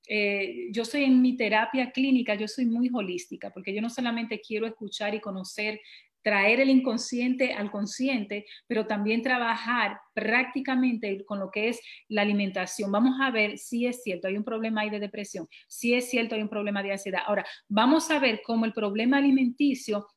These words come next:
lo que hace que te arropa, lo que hace es que te acelera, lo que te hace que te alimenta, lo que son los problemas de salud mental que nosotros estamos sufriendo. Y hay una gran conexión con eso. Entonces, yo le invito también que nosotros chequeemos eso,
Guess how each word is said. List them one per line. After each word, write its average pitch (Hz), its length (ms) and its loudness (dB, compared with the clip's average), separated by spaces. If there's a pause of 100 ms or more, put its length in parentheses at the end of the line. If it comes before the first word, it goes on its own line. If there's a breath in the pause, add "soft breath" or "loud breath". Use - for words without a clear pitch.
(220)
lo 208 140 -2
que 214 120 -2
hace 208 220 -2
que 233 100 -4
te 220 120 -4
arropa, 190 560 -4 (360 loud breath)
lo 202 160 -2
que 214 100 -2
hace 240 400 0
es 214 80 -6
que 233 120 -2
te 214 100 0
acelera, 208 540 0
lo 190 120 -2
que 190 180 -2
te 220 180 -2
hace 247 280 -2
que 220 140 -4
te 214 140 -4
alimenta, 202 840 2 (240 loud breath)
lo 202 100 -4
que 202 120 -4
son 208 240 -4
los 220 100 -4
problemas 202 480 -2
de 190 400 -2
salud 185 380 -6
mental 185 360 -6
que 185 100 -12
nosotros 180 340 -12
estamos 185 280 -14
sufriendo. 190 400 -6
Y 208 120 -2
hay 220 120 2
una 254 200 4
gran 226 260 0
conexión 190 460 -10
con 185 160 -10
eso. 262 280 -4 (200 loud breath)
Entonces, 220 360 -2
yo 226 120 2
le 269 120 4
invito 269 360 4
también 233 400 0
que 226 100 -4
nosotros 214 400 -8
chequeemos 214 560 -4
eso, 202 320 -8